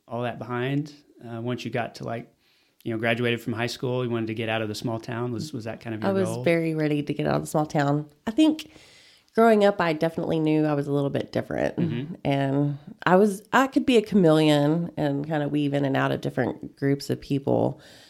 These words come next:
Speaker 2: but knew that something about my perspective of the world was a little bit different, and I needed to get out and see what else was out there. So
Speaker 1: Didn't
Speaker 2: I was
Speaker 1: quite
Speaker 2: very
Speaker 1: fit in, maybe?
Speaker 2: Yeah,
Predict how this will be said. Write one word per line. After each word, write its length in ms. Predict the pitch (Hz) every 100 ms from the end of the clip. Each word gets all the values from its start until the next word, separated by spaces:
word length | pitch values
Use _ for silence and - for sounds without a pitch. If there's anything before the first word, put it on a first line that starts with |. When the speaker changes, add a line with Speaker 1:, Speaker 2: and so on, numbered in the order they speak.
| _ -
Speaker 2:
but 140 | 151
knew 440 | 165 170 175 170 165
that 360 | 151 139 - - -
something 420 | - 185 185 170
about 320 | 156 151 147
my 160 | 147 143
perspective 580 | 147 143 139 139 135 131
of 140 | 131
the 80 | 131
world 300 | 131 123 123
was 180 | 131 135
a 60 |
little 220 | 131 123
bit 200 | 117 117
different, 400 | 131 135 127 127
and 160 | - 127
I 60 | 131
needed 320 | 127 127 131
to 100 | -
get 140 | 120
out 260 | 113 87 -
and 260 | 117 123
see 220 | 127 127 120
what 140 | 101
else 240 | 107 120
was 140 | 123 -
out 200 | 120 -
there. 300 | - 73 131
So 180 | 143 147
Speaker 1:
Didn't 220 | 160 156
Speaker 2:
I 20 |
was 80 | 151
Speaker 1:
quite 160 | 131
Speaker 2:
very 140 | - 139
Speaker 1:
fit 100 | 123
in, 540 | 123 123 127 131 135 139
maybe? 580 | 139 131 131 131 127 269
Speaker 2:
Yeah, 400 | 294 285 277